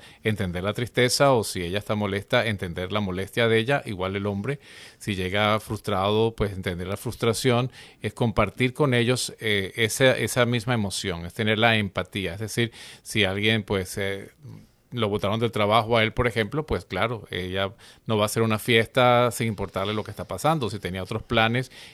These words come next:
y pasó una mala situación, se murió el familiar de uno de los dos, pues somos empáticos, es decir, solidarios en sus emociones.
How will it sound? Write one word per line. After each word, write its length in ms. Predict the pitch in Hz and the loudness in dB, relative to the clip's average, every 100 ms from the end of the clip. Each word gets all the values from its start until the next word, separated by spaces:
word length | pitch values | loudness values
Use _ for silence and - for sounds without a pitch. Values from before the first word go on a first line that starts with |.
| _ | _
y 140 | 117 110 | -4 0
pasó 320 | 107 92 107 | -2 -2 -2
una 180 | 107 113 | -2 0
mala 480 | 110 107 107 107 | 2 2 2 2
situación, 640 | 104 - 98 92 104 113 131 | -2 -8 -6 -4 0 0 0
se 100 | 95 | -4
murió 200 | 82 90 | -8 -8
el 40 | |
familiar 500 | 113 101 98 98 101 | -6 -4 0 -2 0
de 100 | 110 | 0
uno 180 | 110 113 | 0 0
de 80 | 110 | 0
los 160 | 107 | 2
dos, 260 | 110 127 - - - _ | 2 0 -4 -18 -20 _
pues 380 | 113 107 - - - - | 0 0 -2 -12 -20 -16
somos 320 | - 117 113 120 | -6 -4 -2 -2
empáticos, 560 | 110 107 101 98 95 | 0 0 -2 -6 -8
es 60 | 104 | -6
decir, 220 | 98 104 | -4 -6
solidarios 760 | - 104 98 92 101 123 127 - | -4 -4 -4 -4 -2 -2 -4 -6
en 120 | 113 | -6
sus 300 | 101 101 - 110 | -4 -8 -10 -8
emociones. 600 | 101 95 - 90 90 | -8 -8 -8 -10 -12